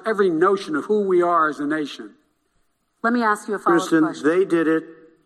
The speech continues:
Speaker 3: We changed the policy.
Speaker 2: Your response
Speaker 3: They
Speaker 2: to
Speaker 3: did
Speaker 2: that?
Speaker 3: it. We
Speaker 1: We
Speaker 3: changed.
Speaker 1: did not
Speaker 3: They built the
Speaker 1: separate the
Speaker 3: cages.
Speaker 1: ba-, they
Speaker 3: Who, who built the cages,
Speaker 1: let's,
Speaker 3: Joe?
Speaker 1: let's talk about what
Speaker 3: Who
Speaker 1: we're
Speaker 3: built the
Speaker 1: talking about.
Speaker 3: cages,
Speaker 1: Let's
Speaker 3: Joe?
Speaker 1: talk about what we're talking about. What happened?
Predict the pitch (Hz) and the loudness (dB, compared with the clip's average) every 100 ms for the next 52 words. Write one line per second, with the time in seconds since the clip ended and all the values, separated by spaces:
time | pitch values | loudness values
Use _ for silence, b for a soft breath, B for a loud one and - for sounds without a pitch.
0 | - 143 139 147 139 131 - 135 135 123 | 2 2 2 0 0 0 -2 -4 2 0
1 | 117 - - 240 247 240 - 214 185 214 | 0 -4 -2 0 0 0 0 0 2 -2
2 | 220 220 240 160 - - - 135 214 233 | -2 -2 -2 -4 -10 -18 -6 0 2 2
3 | 233 - 180 160 151 185 190 190 208 233 | 0 0 -2 -2 0 4 4 4 0 -2
4 | - 202 196 190 170 175 - 151 147 147 | -2 -2 -2 -4 0 0 0 0 -2 -4
5 | - _ 180 202 185 180 - 220 226 233 | -12 _ -2 0 -2 -4 -4 -2 0 0
6 | 220 - 196 185 151 165 - 147 139 147 | 0 0 2 2 0 -2 -2 -2 0 -2
7 | - - 220 208 180 185 196 247 247 247 | -4 -2 -2 -2 0 0 0 0 2 2
8 | 220 185 202 196 160 143 - 143 135 240 | 2 2 2 0 0 -4 -2 -2 0 -2
9 | 196 190 185 170 165 190 175 156 131 107 | 0 0 0 -6 -6 -4 -4 -4 -2 -4
10 | B B B 151 220 247 - - 208 - | B B B 0 2 2 -2 0 0 0
11 | 131 | -8